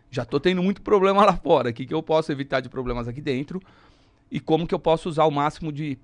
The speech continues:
potencial de cada um dos membros do time para daí sim eu ter a melhor performance? Então, quando eu vou pra um evento,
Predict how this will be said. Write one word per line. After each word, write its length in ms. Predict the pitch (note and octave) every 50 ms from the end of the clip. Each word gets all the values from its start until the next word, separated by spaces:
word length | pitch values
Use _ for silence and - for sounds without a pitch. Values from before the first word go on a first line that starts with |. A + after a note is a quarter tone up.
| _ _ _ _ _ _ _ _
potencial 1000 | - F3+ F#3 - - - E3 D#3+ C#3+ - - - - B2 A#2+ C3 D#3+ F#3 G3+ F#3+
de 120 | C3 B2
cada 360 | A#2+ - - C3+ C#3 C#3+ C#3 C3+
um 200 | C3 C3 D3 D3+
dos 180 | C3 B2 A2
membros 400 | A#2 B2 B2 B2 A#2+ A#2 B2+ B2+ B2+
do 80 | C#3+
time 440 | D#3+ - - C3+ B2+ C3+ D3 E3 E3+ - - _ _ _ _ _
para 200 | - C3 C#3 C3+
daí 200 | B2+ C3 C#3 C#3+
sim 240 | C#3 - - B2+ B2+
eu 100 | B2+ B2+
ter 160 | B2 - B2+ A#2+
a 100 | A#2 B2+
melhor 260 | C3 B2 B2+ B2 A#2+
performance? 720 | - C3 C3+ B2+ - - G#2 G2 E2+ F2+ F#2 - - G#2+ - - _ _ _ _ - - _ - -
Então, 500 | - A#2 A2+ - D3 F3 G#3+ G3+ D3+ - -
quando 220 | - D#3+ F#3+ A#3+ -
eu 80 | -
vou 120 | F#3+ G3 F3+
pra 140 | - E3
um 100 | D3+ D3
evento, 600 | C#3+ C3 A#2+ B2+ D3+ E3+ F#3+ F#3+ - - A#2+ G#2